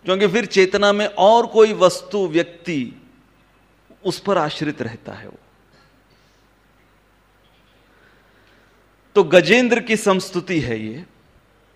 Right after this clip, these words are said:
बहुत ही सुंदर, जिसमें गजेंद्र हमें सिखा रहे हैं कि यदि हमें आश्रित रहना है,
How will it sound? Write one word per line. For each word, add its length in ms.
बहुत 260
ही 40
सुंदर, 560
जिसमें 640
गजेंद्र 680
हमें 260
सिखा 380
रहे 260
हैं 400
कि 320
यदि 280
हमें 640
आश्रित 640
रहना 420
है, 440